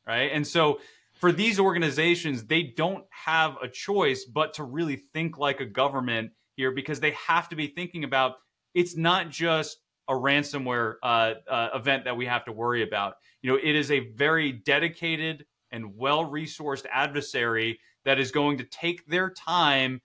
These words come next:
and energy and focus on me exclusively. It's not the law of numbers here. It's not an opportunistic attack.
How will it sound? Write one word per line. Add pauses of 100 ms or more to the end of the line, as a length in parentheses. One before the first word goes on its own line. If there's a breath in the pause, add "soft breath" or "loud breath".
(360)
and
energy
and
focus
on
me
exclusively.
It's
not
the
law
of
numbers
here.
It's
not
an
opportunistic
attack.